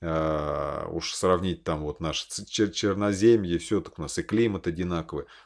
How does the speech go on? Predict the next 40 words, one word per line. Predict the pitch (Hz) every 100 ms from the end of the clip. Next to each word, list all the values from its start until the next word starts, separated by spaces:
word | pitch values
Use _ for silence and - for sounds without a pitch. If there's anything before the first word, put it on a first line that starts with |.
| _
Ну, | 92 98
а, | 101
во-первых, | 104 101 104 98
то | 107
тут | 101 101 -
приехали, | 113 117 - 80
кто | - 87
с | 80 101
любимого | 90 95 85 82
севера, | - 113 104 92 85
кто | - 80
с | 76
Дальнего | 82 78 78 76
Востока. | 80 - 113 98 90
Там | 85 156 139
все | - 160
любят | 160 110 -
свою | 110 98
землю. | 110 110 80 73 - - - - _
Я | 92
вот | 92
сколько | - 92 -
объехал, | 90 101 104 - 73
в |
оконцовке | 76 80 78 85 -
так | - -
и | 73
живу, | 78 71
в | 69
Воронежской | 71 69 - -
области. | 71 -
Тоже | 92 78
мечтал | 78 - - 69
к | -
морю | 120 131
переселиться. | 107 92 - 95 -
Оказалось, | 151 160 143 -
это | 123 117
не |
мое. | 113 113 76 69